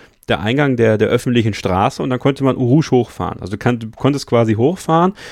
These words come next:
und dann hinten raus, äh, Richtung Malmedy. So, das war quasi so der Weg, den man fahren konnte.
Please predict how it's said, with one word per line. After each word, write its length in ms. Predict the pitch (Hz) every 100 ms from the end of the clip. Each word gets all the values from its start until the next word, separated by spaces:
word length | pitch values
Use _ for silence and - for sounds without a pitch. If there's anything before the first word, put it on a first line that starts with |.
| -
und 100 | -
dann 120 | 113 127
hinten 280 | 143 -
raus, 640 | 147 117 117 175 - - _
äh, 60 | 139
Richtung 440 | 139 131 131 131
Malmedy. 520 | 113 107 110 104 95 -
So, 140 | -
das 200 | 101 110
war 120 | 117 107
quasi 320 | - 107 107
so 320 | 107 101 101 - - - _
der 140 | 110 95
Weg, 180 | 110 -
den 120 | 107
man 120 | 101
fahren 300 | - 92 92
konnte. 380 | - 90 87